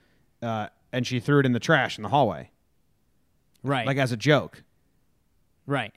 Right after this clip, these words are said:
Speaker 1: And I just walked away. I just kept, I was like, "Okay." And I just walked away.
Speaker 2: Yeah.
Speaker 1: And she's like, "What are you, what are you, what are you doing?" I'm like, "Well, you just threw my sweatshirt in the trash." I was just
Speaker 2: Yeah.
Speaker 1: joking around. I'm like, "Yeah, but there's, there's garbage in there, and now my sweatshirt's in there."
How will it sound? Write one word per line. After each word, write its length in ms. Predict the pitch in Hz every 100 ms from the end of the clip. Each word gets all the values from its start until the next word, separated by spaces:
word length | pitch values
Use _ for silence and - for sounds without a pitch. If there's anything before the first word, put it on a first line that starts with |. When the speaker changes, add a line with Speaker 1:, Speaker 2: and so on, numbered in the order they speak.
| _ _ -
Speaker 1:
And 80 | 120
I 40 |
just 100 | 117
walked 240 | 127 113 113
away. 300 | 117 98 - _ _ _ _ _ _ _ _ _ _ _ _ _
I 60 | 110
just 220 | 104 -
kept, 220 | 143 -
I 100 | 117
was 140 | 107
like, 160 | 101 95 -
"Okay." 420 | 110 104 98 113 - _ _ _ -
And 80 | 107
I 40 |
just 140 | 107
walked 260 | 113 104 -
away. 360 | 104 104 143 143 _ _ _ _ _
Speaker 2:
Yeah. 80 | - - _ _
Speaker 1:
And 80 | -
she's 80 | 139
like, 100 | 139
"What 140 | 214
are 60 | 269
you, 80 | 247
what 100 | 269 277 277 - -
are 60 | 269
you, 240 | 269 254
what 40 |
are 20 | 254
you 60 |
doing?" 360 | 240 320 139 87 -
I'm 60 | 117
like, 80 | 117
"Well, 80 |
you 60 | 147
just 160 | 120 -
threw 100 | 131
my 100 | 101
sweatshirt 400 | - 127 - 110
in 60 |
the 60 | 98
trash." 480 | - 95 - - - _ _ _ -
I 60 |
was 80 | 196
just 120 | 240
Speaker 2:
Yeah. 40 | -
Speaker 1:
joking 260 | 208 208
around. 400 | 165 208 156 123 - _
I'm 40 | 120
like, 100 | 131
"Yeah, 80 | 123
but 80 |
there's, 140 | 120 104 -
there's 160 | 120 -
garbage 460 | 127 131 117 104
in 80 | 104
there, 340 | 101 98 92 -
and 100 | 104
now 100 | 101
my 80 | 92
sweatshirt's 480 | - 110 - 98 98
in 80 |
there." 300 | 92 92 90